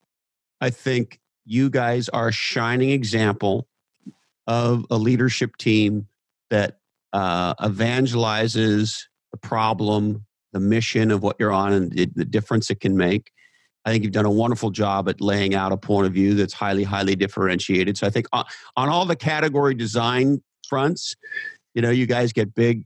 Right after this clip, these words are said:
uh, uh, what, what should I say? As a teacher, Charles says, you get gold stars on those things. Does that make you feel real good? Or would that be a good way of me expressing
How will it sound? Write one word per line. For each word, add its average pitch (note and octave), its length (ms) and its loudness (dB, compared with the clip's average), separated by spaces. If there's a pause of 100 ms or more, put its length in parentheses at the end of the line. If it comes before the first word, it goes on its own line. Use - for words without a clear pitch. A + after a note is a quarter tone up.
(100)
uh, A2 40 0
uh, G2 1080 0 (280)
what, - 200 -2
what A2+ 120 0
should G#2 120 0
I G2+ 40 2
say? G2+ 180 2
As G2 120 2
a G2 60 0
teacher, G#2+ 380 -2
Charles G2+ 320 -2
says, G2 160 0
you G#2 60 2
get G#2 200 -2
gold B2 240 0
stars B2+ 480 -2
on C#3+ 220 0
those D3+ 260 2
things. D3+ 280 0
Does A#2+ 100 0
that A#2+ 140 2
make C3 160 0
you B2 60 2
feel C3+ 260 2
real C#3 180 2
good? C#3 260 2
Or B2+ 40 0
would A#2 100 2
that A#2+ 100 0
be B2+ 80 2
a A#2 60 0
good B2 240 0
way B2+ 180 2
of A#2 100 -2 (120)
me C3 140 4
expressing B2+ 680 0